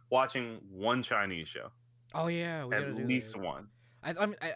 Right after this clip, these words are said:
Speaker 2: I think the second season of that one Chinese show started already, Duran.
Speaker 1: Which one? The one we were watching?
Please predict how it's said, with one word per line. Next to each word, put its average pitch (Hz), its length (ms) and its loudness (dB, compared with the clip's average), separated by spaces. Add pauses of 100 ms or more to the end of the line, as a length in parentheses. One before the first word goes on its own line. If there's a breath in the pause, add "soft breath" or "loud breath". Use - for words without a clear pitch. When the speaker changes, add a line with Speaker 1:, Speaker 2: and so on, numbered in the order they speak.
Speaker 2:
I 165 100 0
think 233 140 -4
the 196 60 -2
second 180 260 -6
season 165 240 -8
of 151 60 -6
that 143 120 -4
one 143 160 -4
Chinese 139 280 -8
show 120 140 -8
started 113 280 -8
already, 107 400 -12 (140)
Duran. 110 320 -12 (460)
Speaker 1:
Which 107 260 -6
one? 92 140 -2
The 87 60 -4
one 101 220 -2
we 110 80 -2
were 98 100 0
watching? 127 440 2